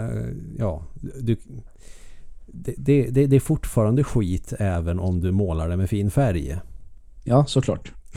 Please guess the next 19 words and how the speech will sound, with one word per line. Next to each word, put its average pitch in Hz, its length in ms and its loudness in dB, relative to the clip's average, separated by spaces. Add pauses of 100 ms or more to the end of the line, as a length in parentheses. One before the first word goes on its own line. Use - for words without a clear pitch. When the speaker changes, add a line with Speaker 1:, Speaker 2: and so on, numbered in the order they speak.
Speaker 2:
<laughs> 147 80 10 (840)
Speaker 1:
Men 123 180 8
det 123 80 8
här 135 180 8
är 127 40 6
en, 127 180 6
eh, 123 300 2
licensierad 110 640 4
produkt. 101 380 2
Det - 100 2
står 123 180 4
Capcom 110 580 2
på 92 200 2
den 87 140 2
och 85 60 0
allting, 85 400 0
så 101 120 -2
det 95 100 2
är 95 300 2